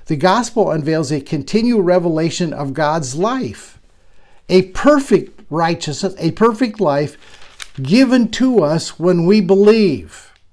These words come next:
Believing is an effortless response to revelation. Believing is not a work. The church has made belief a work.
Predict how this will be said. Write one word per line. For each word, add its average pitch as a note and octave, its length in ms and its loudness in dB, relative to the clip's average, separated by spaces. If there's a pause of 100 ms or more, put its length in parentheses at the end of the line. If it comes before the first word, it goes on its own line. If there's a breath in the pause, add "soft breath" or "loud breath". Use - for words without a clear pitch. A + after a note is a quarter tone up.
(1080 soft breath)
Believing F3+ 680 4
is D#3 220 -4
an D#3+ 160 -4
effortless G3+ 640 -2
response F#3 600 -4
to F3+ 100 -2
revelation. E3 720 -4
Believing G3+ 520 0
is F3 200 4
not F3+ 220 0
a E3+ 40 -2
work. D#3+ 380 -2
The C3 80 -12
church G#3+ 320 -2
has F3 160 -2
made D#3+ 300 -2
belief F3 380 0
a D3+ 60 -2
work. D#3+ 540 -4